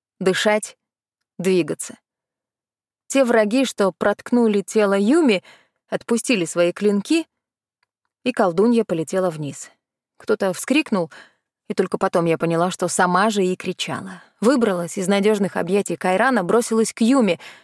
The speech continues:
поддержала ее, чтобы она не рухнула на клинки и не загнала их в свои раны только глубже.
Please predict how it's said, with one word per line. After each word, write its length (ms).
поддержала 720
ее, 360
чтобы 320
она 200
не 180
рухнула 500
на 120
клинки 640
и 40
не 180
загнала 440
их 160
в 60
свои 300
раны 280
только 300
глубже. 480